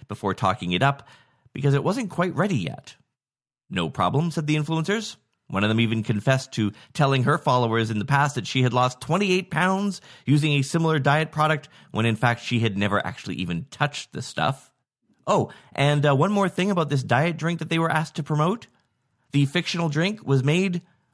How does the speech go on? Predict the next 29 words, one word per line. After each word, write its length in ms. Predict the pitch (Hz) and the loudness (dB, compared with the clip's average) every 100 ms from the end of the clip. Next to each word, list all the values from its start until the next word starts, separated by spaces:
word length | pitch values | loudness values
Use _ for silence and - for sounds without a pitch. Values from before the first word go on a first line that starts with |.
| - | -4
with 340 | 139 151 - _ | 0 0 -2 _
cyanide. 880 | - - 170 196 175 123 101 - 131 - _ _ _ _ _ _ _ _ - | -8 0 2 2 4 4 2 -2 -10 -18 _ _ _ _ _ _ _ _ -2
You 120 | 139 | 2
know, 140 | 143 | 2
the 120 | 139 | 2
compound 440 | 131 143 143 156 151 | 2 2 2 2 0
that 80 | 110 | 0
will 120 | 117 | -2
kill 340 | - - 190 | -4 -2 2
you 260 | 165 101 78 | 4 2 0
in 100 | 104 | 0
about 260 | 110 120 - | 0 -2 -2
thirty 220 | 139 139 | -2 0
seconds. 580 | 160 147 139 73 - - _ _ _ _ _ - | -2 -4 -6 -8 -14 -20 _ _ _ _ _ -2
"No 420 | 120 160 180 185 | 2 4 4 2
problem," 720 | 180 - 165 160 135 98 107 - | 0 0 2 2 2 0 -4 -6
<laughs> 40 | |
the 260 | - - 127 | -2 2 2
influencers 580 | 113 120 110 110 101 - | 2 0 0 0 -4 -2
told 240 | 113 101 | -2 0
the 120 | 101 | -2
fake 260 | 95 104 98 | -2 -4 0
brand. 340 | 107 113 120 120 - - | 0 2 0 -4 -16 -12
"We 160 | - 127 | -2 2
are 140 | 120 | 2
happy 320 | 117 151 151 147 | 2 0 2 0
to 140 | 147 | 0
promote 320 | 143 147 147 | 0 2 2
it. 180 | 120 - | 0 -2